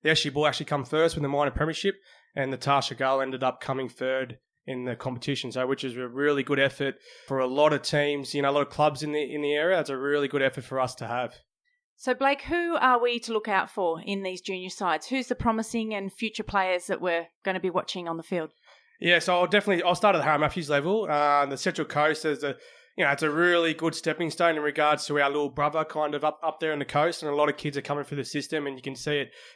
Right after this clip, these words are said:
Speaker 1: definitely coming through the flag system. Uh, I know Matt's there is a kid called Ethan Strange, a really good half. He's a dominant half there, and also a young kid, um, Blake Steep, who's a really good back row, who's, uh, been awesome from them.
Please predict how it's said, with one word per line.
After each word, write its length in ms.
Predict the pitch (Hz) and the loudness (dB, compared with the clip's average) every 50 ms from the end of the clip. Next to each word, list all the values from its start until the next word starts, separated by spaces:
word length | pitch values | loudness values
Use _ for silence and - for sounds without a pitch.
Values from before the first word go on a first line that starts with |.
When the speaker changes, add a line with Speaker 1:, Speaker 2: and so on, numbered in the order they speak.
| _ | _
Speaker 1:
definitely 320 | - 175 165 - - 160 147 | 0 0 0 2 0 -2 -2
coming 240 | - 160 156 147 | 0 0 -2 -2
through 200 | 135 - 151 147 | -2 0 0 0
the 60 | 143 120 | 0 -2
flag 320 | - - 151 151 156 151 | -2 -2 -2 -2 -2 -2
system. 420 | - 180 160 - - 190 190 175 | -6 -10 -8 -6 -4 -4 -2 -2
Uh, 40 | - | 0
I 280 | 156 151 147 147 147 156 | 0 2 2 2 2 4
know 120 | 165 156 | 4 4
Matt's 300 | 143 143 151 170 - - | 4 4 4 2 2 0
there 180 | - 156 147 151 | -2 0 0 0
is 100 | 147 143 | -2 -4
a 40 | 135 | -8
kid 420 | - _ - 170 165 - 165 160 | -10 _ -18 -10 -4 -4 -4 0
called 140 | - 156 156 | 0 0 0
Ethan 160 | 151 156 143 | 0 -2 -4
Strange, 440 | - - 156 156 156 160 160 156 - - - - - - - | -4 0 2 2 2 2 0 -2 -6 -12 -16 -20 -12 -6 0
a 60 | 151 | 4
really 200 | 165 180 175 160 | 4 6 6 4
good 140 | 143 156 143 | 2 2 2
half. 340 | 120 151 151 165 165 156 - | 4 6 6 8 6 6 4
He's 140 | 160 143 | 2 -2
a 40 | 143 | -2
dominant 340 | 135 156 151 147 143 131 113 | 2 2 2 2 0 -2 0
half 280 | 127 143 147 147 147 - | 2 4 4 4 2 2
there, 280 | 156 151 156 147 151 - - - - - | 0 0 0 0 -2 -6 -10 -20 -14 -4
and 80 | - 147 | 0 4
also 220 | 156 156 - 156 | 4 4 4 4
a 40 | 147 | 4
young 220 | 147 147 143 147 139 | 4 4 4 2 2
kid, 300 | - - 147 143 139 139 | -2 -6 -6 -4 -2 0
um, 240 | 135 135 131 131 | 0 0 0 -2
Blake 260 | 127 139 139 139 127 - | 0 0 0 0 0 -2
Steep, 400 | - - - 139 139 135 131 117 | -8 -8 -6 -4 -4 -4 -6 -8
who's 180 | 135 135 127 135 | -8 -8 -8 -8
a 60 | 131 | -6
really 280 | 127 135 139 135 131 | -4 -4 -4 -4 -4
good 180 | 127 139 123 120 | -6 -6 -6 -4
back 220 | 131 127 120 - | -4 -4 -2 -2
row, 280 | 139 131 131 131 131 127 | -2 0 0 0 0 -2
who's, 240 | 127 127 117 - - _ - - - _ _ - | -2 -4 -6 -10 -16 _ -20 -20 -20 _ _ -6
uh, 140 | 139 127 127 | -2 -2 0
been 180 | 123 131 131 127 | 0 0 0 0
awesome 360 | 127 127 135 127 - 143 123 | 0 0 0 -2 -2 -4 -4
from 180 | - 131 135 135 | -4 -4 -4 -2
them. 240 | 135 131 123 117 | -2 -2 -2 -4